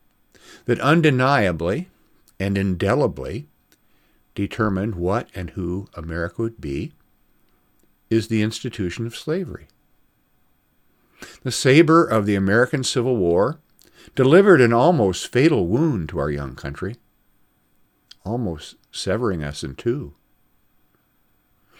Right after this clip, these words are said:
That war produced heroes of two sorts, North and South, blue and gray, Yankee and rebel, and disparate monuments were erected in their honor,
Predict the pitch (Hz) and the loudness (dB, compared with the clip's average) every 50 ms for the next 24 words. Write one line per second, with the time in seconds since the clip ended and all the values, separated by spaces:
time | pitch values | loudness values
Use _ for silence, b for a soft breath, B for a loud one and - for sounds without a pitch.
0 | b b b b 113 131 160 156 110 120 127 147 165 180 170 175 - - 120 101 | b b b b 0 0 2 2 2 2 4 4 4 4 2 0 0 -2 -2 0
1 | 117 135 135 131 117 - - - 156 202 214 147 95 76 - - - - - - | -2 -4 -4 -4 -6 -8 -8 -6 -4 -2 -2 -2 -2 -2 -4 -8 -12 -18 -20 -20
2 | - _ - 107 104 - - 202 240 233 - - 71 - - - - - - - | -20 _ -14 -14 -12 -10 -8 -8 -6 -6 -4 -6 -6 -6 -8 -14 -20 -20 -20 -20
3 | - _ _ _ _ _ _ _ _ _ _ _ _ _ _ _ _ _ _ _ | -20 _ _ _ _ _ _ _ _ _ _ _ _ _ _ _ _ _ _ _
4 | _ - 87 90 98 - 107 104 - - - 127 131 107 - - _ _ _ _ | _ -8 -6 -6 -6 -6 -6 -8 -6 -6 -6 -6 -6 -8 -12 -16 _ _ _ _
5 | _ _ _ _ _ _ _ _ _ _ _ _ _ _ _ _ _ - 95 98 | _ _ _ _ _ _ _ _ _ _ _ _ _ _ _ _ _ -8 -4 -2
6 | 107 117 123 120 117 104 117 123 131 120 90 71 78 - _ _ _ _ _ _ | 0 0 0 0 0 0 0 2 2 0 -2 -4 -8 -12 _ _ _ _ _ _
7 | _ _ _ _ _ _ _ _ _ _ _ _ _ _ _ _ - 95 104 117 | _ _ _ _ _ _ _ _ _ _ _ _ _ _ _ _ -6 -2 0 0
8 | 131 127 - 131 135 127 120 117 113 123 139 127 107 82 - _ _ _ _ _ | 0 0 -2 -2 -2 -2 0 0 0 0 0 0 -2 -4 -6 _ _ _ _ _
9 | _ _ _ _ _ _ _ _ _ _ _ _ _ _ _ _ _ _ _ B | _ _ _ _ _ _ _ _ _ _ _ _ _ _ _ _ _ _ _ B
10 | B B B B B B - 101 113 113 110 101 127 151 - - - 151 113 85 | B B B B B B -8 -4 -2 0 2 2 2 2 0 -2 -2 -2 -2 0
11 | 87 87 90 107 131 156 139 92 64 - - - - - - - - _ _ _ | -2 -2 0 0 0 -2 -2 -4 -6 -10 -14 -18 -18 -20 -20 -20 -20 _ _ _
12 | - - 82 78 73 78 85 87 - - - 92 90 98 101 110 110 113 120 135 | -12 -8 -6 -4 -2 -2 -2 -2 -4 -4 -8 -6 -6 -4 -4 -4 -4 -4 -2 -2
13 | 156 160 113 76 71 | -2 -2 -2 -6 -8